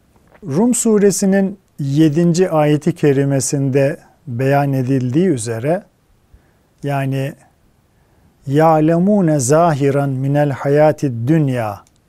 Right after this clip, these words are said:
onlar dünya hayatının görünen yüzünü bilirler ayetinde belirtildiği üzere, dünyanın bir dış yüzü, bir de ahirete bakan yüzü vardır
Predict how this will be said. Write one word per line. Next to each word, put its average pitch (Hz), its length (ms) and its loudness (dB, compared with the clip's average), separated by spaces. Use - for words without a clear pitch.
onlar 165 520 0
dünya 165 380 2
hayatının 165 720 0
görünen 165 600 2
yüzünü 135 480 -2
bilirler 127 520 -2
ayetinde 131 880 -4
belirtildiği 147 720 2
üzere, 131 520 -2
dünyanın 185 720 2
bir 135 300 0
dış 180 280 0
yüzü, 196 440 2
bir 160 200 2
de 185 100 0
ahirete 143 640 0
bakan 147 280 -4
yüzü 120 340 -8
vardır 101 520 -12